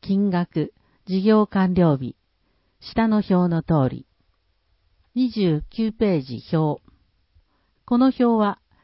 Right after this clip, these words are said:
五つの補助対象機器の補助額、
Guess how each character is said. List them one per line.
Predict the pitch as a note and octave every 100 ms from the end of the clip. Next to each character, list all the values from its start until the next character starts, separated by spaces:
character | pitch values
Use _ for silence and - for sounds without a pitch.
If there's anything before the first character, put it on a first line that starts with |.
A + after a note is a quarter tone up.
| _
五 | - G#3 C4+
つ | - G3
の | E3+
補 | D3
助 | F3+ A#3
対 | A3+ A3
象 | G#3+ G#3
機 | G3+ -
器 | -
の | D#3 A#2+ - _ _ _
補 | G3
助 | F#3+
額、 | G#3+ D3 - -